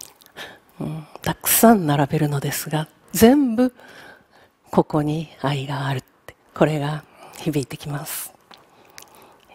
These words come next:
まず、えー、主を癒したまえの曲を賛美します。あの、神様が、あの、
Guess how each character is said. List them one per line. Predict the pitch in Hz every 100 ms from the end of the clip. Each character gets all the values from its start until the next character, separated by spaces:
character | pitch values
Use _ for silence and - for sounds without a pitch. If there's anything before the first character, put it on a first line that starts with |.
| - - - - -
ま | - 202
ず、 | - - _ - - - - - - -
え | 202 190
ー、 |
主 | - 262
を | 202 196 - 180
癒 | 208
し | 233 -
た | 277
ま | 285 233
え | 147 - - - - -
の | 160
曲 | - 135 170 196
を |
賛 | 240 147 139
美 | 139
し | - 147
ま | 180
す。 | - - - - - - - - - - - - - - -
あ | 180 156 160
の、 | 160 156 151 - - - - - - - - -
神 | 269 311
様 | 226 185 170 160 160 160 160
が、 | 160 170 - _ - - - -
あ | - 170 170
の、 | 151 143